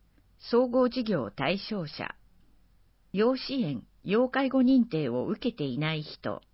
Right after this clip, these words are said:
また過去に要支援、要介護認定を受けたことがない人。九月十五日時点で市内に一年以上居住している人。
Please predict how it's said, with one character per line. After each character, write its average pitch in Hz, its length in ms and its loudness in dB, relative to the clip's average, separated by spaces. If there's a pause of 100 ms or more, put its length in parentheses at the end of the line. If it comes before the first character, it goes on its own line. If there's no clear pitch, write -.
(880)
ま 190 120 -2
た 233 140 -2
過 269 160 -2
去 202 140 -4
に 160 220 -2 (240)
要 247 220 4
支 - 240 -4
援、 160 260 0 (100)
要 233 220 4
介 262 200 2
護 262 120 4
認 254 220 8
定 143 240 -2
を 127 160 -2
受 - 120 -6
け 269 100 2
た 175 140 -4
こ 156 100 -4
と 156 120 -4
が 143 120 -2
な 180 180 0
い 175 60 -2
人。 - 360 -10 (1500)
九 294 160 0
月 247 240 0
十 208 220 2
五 233 100 4
日 220 300 2
時 202 120 -2
点 151 220 0
で - 240 -2 (240)
市 285 120 4
内 226 220 6
に 160 160 0
一 220 200 -4
年 262 280 8
以 240 80 6
上 156 240 0
居 160 180 0
住 214 260 0
し - 100 -10
て 185 140 0
い 175 60 0
る 160 120 -2
人。 - 340 -6